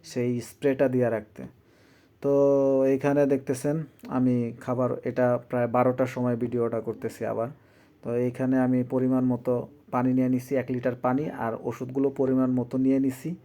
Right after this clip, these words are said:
নিয়ে নিছি। এখন আমি এই পানি, উম, ওদেরকে সবার আগে পানি দিব, আমি একটু পর খাবারটা দিব, কারণ অনেকক্ষণ হইছে আমি এদেরকে খাবার ও খাবার পানি ছাড়া রাখছি। তো এখন আমি এই, এই জায়গায় পানি দিয়ে দিতেছি।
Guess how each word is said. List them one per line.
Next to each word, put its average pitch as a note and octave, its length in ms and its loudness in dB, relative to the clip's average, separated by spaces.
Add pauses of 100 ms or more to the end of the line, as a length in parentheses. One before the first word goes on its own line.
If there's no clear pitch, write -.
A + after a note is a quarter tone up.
(680)
নিয়ে C#3+ 140 2
নিছি। C#3+ 400 4
এখন C#3+ 280 4
আমি C3+ 300 6
এই C3 280 2
পানি, C#3+ 520 0 (320)
উম, - 220 -10 (280)
ওদেরকে B2 460 0
সবার C3 320 0
আগে C3+ 160 4
পানি B2 300 2
দিব, G#2+ 260 -4
আমি A#2+ 200 -2
একটু B2+ 200 -6
পর C3 240 2
খাবারটা B2 440 -2
দিব, B2 240 -2
কারণ A#2+ 380 -2
অনেকক্ষণ C3 560 -4 (560)
হইছে B2+ 240 0
আমি B2+ 200 4
এদেরকে A#2+ 320 0
খাবার B2+ 380 0
ও A#2+ 60 2
খাবার A#2+ 320 -2
পানি A#2+ 260 0
ছাড়া C3 340 0
রাখছি। B2+ 420 -2 (680)
তো A#2+ 100 -2
এখন A#2+ 360 -2
আমি B2 380 0 (140)
এই, A#2 280 -6
এই A#2+ 80 -4
জায়গায় A#2 240 -2
পানি A#2 260 -2
দিয়ে B2+ 160 0
দিতেছি। C3 560 -6